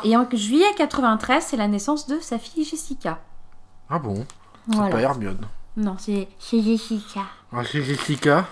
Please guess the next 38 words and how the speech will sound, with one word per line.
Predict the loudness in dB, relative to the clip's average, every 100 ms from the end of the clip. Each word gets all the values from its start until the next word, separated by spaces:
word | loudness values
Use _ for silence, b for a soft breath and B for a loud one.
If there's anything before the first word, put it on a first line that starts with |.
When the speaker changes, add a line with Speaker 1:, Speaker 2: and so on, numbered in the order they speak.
| -6 -2
Speaker 1:
Donc | 6
ensuite, | 6 6 0 0 2
euh, | 6 6 6 4
Rowling | 6 8 8 8
retourne | 6 4 6 8 10
au | 10 10 10
Royaume-Uni | 8 6 8 8 8 8 4 0 -14 -18 -6
avec | -2 0 0
sa | -2
fille | -2 0 0 2
et | 0
s'installe | 2 0 2
un | 2 2
temps | 4 2
chez | 2
sa | -4 -4
sœur, | -2 0 2 2 0
puis, | -4 -4 -4 -4
euh, | -2 -2 -2 -2 -2 -2 -4
se | -8
trouve | -10 -4 -2 0
un | -2 -4
tout | -8 -10
petit | -12 -14 -6 -4
appart, | 0 2 2 0 -8 -8 -10 b b b b b _ -4
euh, | -4 -2
qu'elle | 0 0 -2
peut | -4 -4 -2
payer | 0 0 2 0
grâce | -2 2 2 2 -2
à | 0 0 0
des | -2 -4 -4
aides | -6
financières | -4 -4 -4 -4 -2 0 -2
puisqu'elle | -10 -10 -4 -2
est | 0 0 0 -2
sans | -4 -4 -2
emploi, | -4 -2 2 4 2